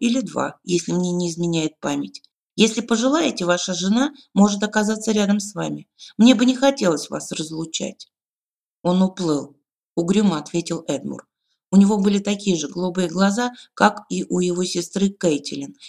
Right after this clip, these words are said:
и Джейми увидел в них ту же ненависть, что видел раньше в её глазах. Мы подняли порткулису на водных вратах, не полностью, всего фута на три или около того.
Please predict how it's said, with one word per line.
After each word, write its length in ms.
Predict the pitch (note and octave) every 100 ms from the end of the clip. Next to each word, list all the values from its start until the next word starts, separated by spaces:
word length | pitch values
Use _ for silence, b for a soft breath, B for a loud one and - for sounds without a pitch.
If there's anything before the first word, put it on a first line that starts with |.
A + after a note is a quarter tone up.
| B
и 80 | F#3+
Джейми 420 | G3+ B3 G3+ E3
увидел 420 | - F#3+ A3 F3+
в 80 | E3+
них 160 | D#3+ -
ту 140 | - G3
же 140 | F3
ненависть, 560 | F#3 A3+ G3 D#3 - _ -
что 220 | - E3+
видел 300 | F#3+ F#3 D#3
раньше 340 | D#3 E3 -
в 40 | D#3+
её 340 | E3 E3 D3+
глазах. 540 | - D3+ C#3 - - _ _ _ _ _ _ -
Мы 320 | G#3+ A3 -
подняли 420 | G#3+ A3 G#3+ G3
порткулису 920 | F#3+ - G3 - A3+ A#3 C4 - E3 D#3+
на 120 | F3+
водных 400 | F3+ G#3 G3 F#3+
вратах, 540 | - F3+ - - - _ B B
не 100 | A3+
полностью, 680 | A3+ F3+ D3+ D3 - - - b b
всего 320 | F#3 G3+ C4+
фута 320 | G#3+ G3 F3+
на 160 | E3 D#3+
три 200 | G3 A3
или 300 | G3+ F3+ -
около 380 | E3 D#3 D#3 D3
того. 360 | - C#3+ C#3+